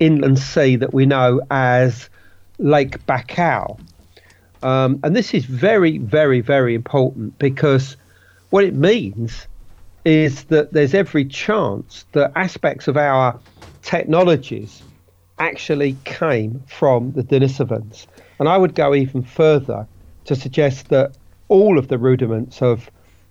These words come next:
technology leading to civilization that we had at the beginning of the so-called Upper Paleolithic age that begins around forty-five thousand years ago were given to us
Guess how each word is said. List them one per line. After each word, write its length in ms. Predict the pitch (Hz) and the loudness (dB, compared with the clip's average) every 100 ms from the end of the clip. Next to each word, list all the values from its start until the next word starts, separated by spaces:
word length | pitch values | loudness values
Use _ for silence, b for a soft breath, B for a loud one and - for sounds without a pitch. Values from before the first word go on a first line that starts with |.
| _ | _
technology 880 | - - 139 151 156 135 147 131 131 - | -4 -4 0 2 2 2 2 2 0 0
leading 440 | 131 151 160 143 | 2 2 2 -2
to 160 | 135 131 | -2 -2
civilization 1000 | 139 127 123 120 113 123 120 - 117 113 b b b b b b - | 0 0 2 2 2 0 0 -2 -6 -6 b b b b b b 0
that 360 | 143 139 - | 2 0 0
we 160 | 151 160 | 2 2
had 500 | 127 139 127 160 - b b b b - | 0 0 0 0 -4 b b b b -6
at 120 | 151 | -4
the 60 | 131 | 0
beginning 600 | 139 139 - 175 175 147 | -2 0 0 2 2 2
of 180 | 123 | 0
the 80 | 143 | -4
so-called 400 | 131 139 135 131 | 0 -2 0 -2
Upper 240 | 135 131 135 | -2 -2 -6
Paleolithic 720 | - 131 123 139 131 117 - | 0 0 2 0 -2 -4 -2
age 300 | 113 110 - | -2 -2 -6
that 100 | - | -4
begins 340 | 131 135 131 | 0 2 4
around 240 | 120 113 - | 2 0 2
forty-five 480 | 131 120 127 117 | 0 2 0 0
thousand 400 | 120 123 113 117 | 0 0 0 0
years 200 | 120 117 | 0 0
ago 340 | 120 107 107 104 B B B B B | 0 0 0 -2 B B B B B
were 280 | 139 135 131 B B _ | 2 4 2 B B _
given 360 | 170 156 156 131 | 0 2 0 0
to 160 | 135 | -2
us 320 | 113 104 - | -2 -4 -10